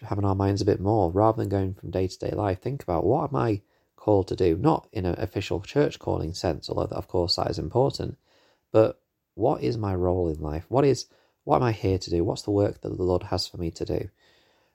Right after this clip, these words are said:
And again, as we've said before, go into our patriarchal blessings, go into our Heavenly Father in prayer,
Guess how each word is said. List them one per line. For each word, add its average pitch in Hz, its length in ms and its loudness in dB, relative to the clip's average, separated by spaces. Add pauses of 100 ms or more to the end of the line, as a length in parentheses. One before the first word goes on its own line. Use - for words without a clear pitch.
And 113 140 6
again, 95 400 2 (100)
as 95 140 -2
we've 90 100 0
said 85 200 -4
before, 80 400 -2 (920)
go 101 140 4
into 107 200 0
our 87 60 2
patriarchal - 540 -4
blessings, 80 480 -4
go 101 160 2
into 104 240 -2
our 87 100 2
Heavenly 87 240 -4
Father 82 360 -4
in 80 80 -2
prayer, 80 360 -2